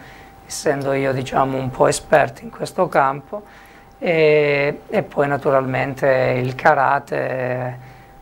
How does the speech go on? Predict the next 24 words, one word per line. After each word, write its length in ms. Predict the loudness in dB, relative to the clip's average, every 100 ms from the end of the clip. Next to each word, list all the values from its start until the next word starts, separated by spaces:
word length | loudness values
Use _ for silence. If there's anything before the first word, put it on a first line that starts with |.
| -20 -20
Caulogna 600 | -4 -2 0 -2 0 0
è 80 | 0
una 200 | -2 -2
delle 200 | 0 -2
associazioni 1200 | -4 -2 -2 0 2 2 2 -2 -4 -6 -10 -16 -18 -18 -18 -18
affiliate 680 | -6 0 4 6 4 0
alla 160 | -6 -4
Federazione 540 | -4 -4 -4 -6 -6
Ufficiale 500 | -6 -8 -4 -2 0
del 180 | 0 -2
coni, 380 | 0 0 0 -2
quindi 540 | -2 -2 0 0 0
i 40 | -2
nostri 320 | -4 -2 0
ragazzi 380 | 4 4 0 -4
possono 380 | -6 -6 -4 -4
pure 420 | 0 0 0 -2 -6 -16 -20 -10 2
aspirare, 920 | 4 4 -4 -2 2 4 2 0 -4
ben 260 | -4 -4 -2
aspirare, 800 | -4 -4 -2 2 4 2 -2 -6
possono 460 | -8 -8 -8 -6 -4
ben 280 | -4 -4
ambire 640 | -2 -2 -2 -2 0 -2 -4 -10 -18 -18 -4 2
a 260 | 2 2